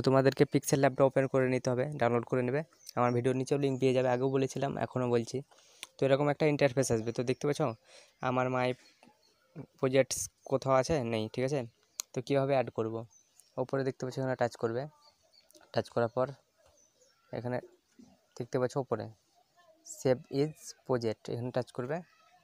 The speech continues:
টাচ করার পর এখানে লিখে, এখানে লিখে নেবে বড় হাতের এ কে এ এস এইচ, ভালোভাবে দেখো, হ্যাঁ, আকাশ দিয়ে এস আই টি ইউ, আকাশ সিটু, ঠিক আছে? এটাই লিখবে কিন্তু, এটা যদি না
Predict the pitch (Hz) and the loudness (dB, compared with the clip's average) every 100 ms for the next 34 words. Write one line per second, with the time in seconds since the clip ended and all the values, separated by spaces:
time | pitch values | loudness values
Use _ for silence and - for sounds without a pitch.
0 | _ _ - - 120 - 120 123 123 127 | _ _ -18 -10 -8 -4 -2 -2 -2 -4
1 | 127 123 120 120 - _ _ _ _ - | -6 -6 -8 -12 -16 _ _ _ _ -12
2 | 123 123 120 117 113 117 120 120 117 156 | -6 -6 -4 -6 -4 0 0 0 -2 -4
3 | 156 - _ _ _ - 120 120 127 123 | -4 -20 _ _ _ -8 -2 0 0 -4
4 | _ 123 123 135 - - 127 131 - 135 | _ -2 0 0 -4 -6 -2 0 -2 -2
5 | 135 143 - 131 117 - 120 131 147 139 | -2 -4 -6 -4 -4 -4 -2 4 4 4
6 | 127 123 156 127 117 - 147 160 - - | 4 4 2 2 0 2 0 0 -6 -16
7 | _ _ _ _ _ - 117 127 151 - | _ _ _ _ _ -10 -2 0 0 -4
8 | _ _ _ _ - 127 135 - 135 123 | _ _ _ _ -2 0 0 -2 -2 0
9 | 135 - 139 - 117 113 - - - _ | -2 -6 -6 -2 -4 -4 -14 -20 -20 _
10 | _ - 127 - 170 - - - - 113 | _ -2 0 6 4 4 -14 -8 -4 -2
11 | 113 - 147 156 147 143 151 147 123 120 | -2 -2 0 4 4 6 4 4 0 -2
12 | 113 110 110 - - 123 131 127 131 | -2 -4 -8 -12 -10 -2 0 2 2